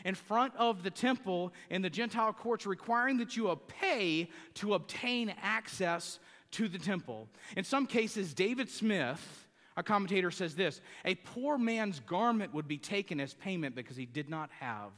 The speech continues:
the right coinage." This is how heartless the process of collection was. Your gift was no longer an offering of praise, but it was an obligation for access.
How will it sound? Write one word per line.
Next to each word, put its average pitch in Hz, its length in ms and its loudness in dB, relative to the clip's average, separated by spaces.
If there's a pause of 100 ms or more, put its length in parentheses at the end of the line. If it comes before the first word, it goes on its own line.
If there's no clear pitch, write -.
(680)
the 131 80 -10
right 113 200 -8
coinage." 95 560 -16 (1800)
This - 160 -18
is 107 80 -16
how 120 140 -12
heartless 127 480 -12
the - 100 -16
process 123 540 -14
of 110 140 -16
collection 113 480 -10
was. 110 280 -12
Your 123 100 -10
gift 143 380 -8 (320)
was 127 140 -12
no 143 80 -4
longer 143 360 -6
an 123 60 -8
offering 131 460 -8
of 113 140 -16
praise, 147 460 -6
but 135 140 -6
it 127 80 -4
was 120 140 -14
an 127 80 -8
obligation 123 720 -10
for 107 160 -16
access. 104 800 -14